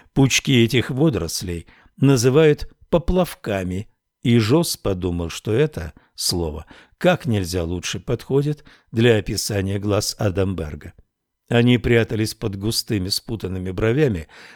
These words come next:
нависавшими над ними, как две скалы. Нос с горбинкой и угловатые черты придавали его лицу некоторую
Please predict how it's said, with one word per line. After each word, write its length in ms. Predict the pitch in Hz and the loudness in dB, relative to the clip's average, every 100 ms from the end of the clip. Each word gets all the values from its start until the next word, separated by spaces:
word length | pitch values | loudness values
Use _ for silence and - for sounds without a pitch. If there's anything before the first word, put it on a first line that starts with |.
| _ | _
нависавшими 880 | 123 123 113 - 147 - 120 92 92 - | 4 4 2 2 0 -2 -4 -4 -4 0
над 260 | 110 113 | 0 2
ними, 240 | 107 98 90 | 0 -2 -4
как 280 | - 104 101 | -4 -6 -4
две 260 | 104 113 | -2 0
скалы. 520 | 117 - 127 117 80 - _ _ _ _ | -2 -4 -6 -6 -8 -14 _ _ _ _
Нос 420 | 135 135 170 - - | 4 4 4 0 -6
с 160 | 107 | -4
горбинкой 640 | 101 117 113 113 98 - 107 | 2 2 2 0 0 -4 -6
и 160 | - | 0
угловатые 760 | 107 104 107 107 104 - 104 95 | 0 2 2 2 2 2 0 0
черты 500 | - 104 - 147 143 - - _ | -2 -4 -2 -4 -4 -12 -20 _
придавали 580 | - 135 113 113 104 98 | 2 4 4 4 4 2
его 240 | 98 92 98 | 0 0 -2
лицу 480 | 95 - - 101 - _ _ | -2 -4 -4 -4 -6 _ _
некоторую 880 | 147 170 175 147 135 135 131 117 | 4 6 4 2 0 2 4 2